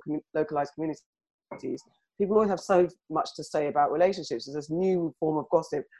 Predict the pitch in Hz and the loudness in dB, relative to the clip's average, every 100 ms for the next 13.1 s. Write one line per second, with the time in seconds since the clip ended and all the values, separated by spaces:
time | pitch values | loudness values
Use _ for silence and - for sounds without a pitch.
0 | - _ - 151 147 147 156 151 147 - | -20 _ 6 8 8 6 4 0 -2 -4
1 | - 220 208 190 - 147 - 151 135 156 | -6 0 4 4 4 2 2 -2 0 0
2 | 160 156 180 165 156 151 143 156 160 165 | 0 0 4 4 6 4 4 2 0 0
3 | 156 147 147 160 143 - 147 143 147 151 | 0 -2 -4 -2 -4 -2 -4 -2 -2 -2
4 | 160 143 147 165 160 139 139 156 139 143 | -2 -4 -2 0 0 -2 -2 0 -2 -2
5 | 151 165 135 135 - 147 139 135 - 151 | 2 2 2 -2 -6 -8 -4 -2 2 2
6 | - _ _ - 170 220 202 - 165 160 | 0 _ _ 4 6 4 2 0 0 2
7 | 151 127 135 147 185 175 - 170 156 - | 0 2 2 4 4 4 0 -2 0 2
8 | 151 143 - _ _ - 208 202 175 170 | 2 0 -8 _ _ 2 4 6 4 4
9 | 151 160 135 143 131 135 135 143 139 - | -2 -4 -4 -4 -4 -6 -4 -4 -4 -4
10 | 143 135 151 160 156 143 151 139 135 131 | -6 -4 -2 -2 -2 -6 -2 2 2 0
11 | _ _ _ - 143 143 147 160 151 147 | _ _ _ -2 0 0 -2 -4 2 0
12 | 139 151 151 139 139 147 143 - 139 143 | 2 -2 0 2 2 2 0 -2 -4 -4
13 | 135 | -6